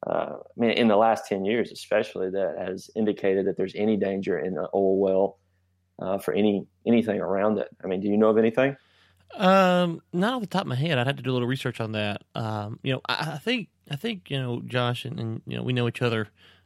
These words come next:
Speaker 2: uh, known each other for a while now, and so I, I, you, you know, my, my angle on this is really, it's more of, um, th-, there's a lot of implications here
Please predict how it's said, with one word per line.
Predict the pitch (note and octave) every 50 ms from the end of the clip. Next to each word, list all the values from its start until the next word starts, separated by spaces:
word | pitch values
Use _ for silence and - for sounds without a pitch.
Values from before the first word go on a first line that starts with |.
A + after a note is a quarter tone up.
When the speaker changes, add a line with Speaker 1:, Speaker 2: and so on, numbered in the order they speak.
| _
Speaker 2:
uh, | - - A2+
known | A2+ B2 B2
each | - B2
other | A#2
for | - -
a | A2
while | A#2 A#2+ B2 A#2
now, | A2 G#2+ G#2+
and | G#2+ G#2+
so | - - A2+
I, | A#2 G#2 A#2 A#2+ -
I, | -
you, | A#2+ B2 C3+ B2+ - - - - _ -
you | C#3 D#3
know, | F#3 E3
my, | C#3 C#3 C#3+ -
my | - C3+ C3
angle | B2+ B2 A#2 A#2 A2
on | A2 A2+
this | A2+ A2 -
is | A#2 A2 A#2+
really, | B2 B2+ D3+ F3 E3 C#3+ A#2+ A2+ A#2
it's | - A#2+ - -
more | C3 B2 A#2+ B2+ C#3 C#3 B2+
of, | A#2+ A#2+ A#2 A2+ G#2 - _ _ _ _ _ _ _ - - -
um, | - A2+ A2 A2 G#2+ G#2 G#2+ G#2+ - B2
th-, | B2+ - - -
there's | B2+ B2+ B2
a | C#3+
lot | D#3+ D#3+
of | D#3+
implications | C#3+ B2+ - A#2 - A#2+ A#2 A2 A2+ G#2+ G2
here | G#2+ A2 G#2+ G#2+ G#2 G2+ G2+ G#2